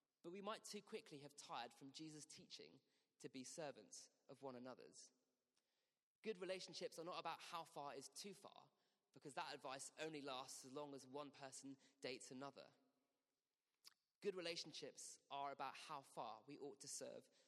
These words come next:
the other person, 'cause this advice lasts for as long as God puts people around us.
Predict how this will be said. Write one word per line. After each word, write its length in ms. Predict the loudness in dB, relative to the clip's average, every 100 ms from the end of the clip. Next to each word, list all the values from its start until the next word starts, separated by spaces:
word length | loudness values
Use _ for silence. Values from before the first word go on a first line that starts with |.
| -6
the 80 | -4
other 200 | -2 -4 -8
person, 320 | -8 -6 -8 -12 -20 _ _ _ _ _ -4
'cause 120 | -2 2
this 200 | 2 0
advice 560 | -2 -4 -4 -6 -8 -12 -20 -4
lasts 480 | 2 2 2 -2 -6 -4
for 100 | -2
as 120 | 0
long 420 | 0 0 -2 -6 -8
as 80 | -10
God 300 | -6 -4 -4 -6
puts 160 | -10 -10
people 360 | -12 -14 -14 -14 -14
around 340 | -12 -10 -10
us. 320 | -12 -12 -14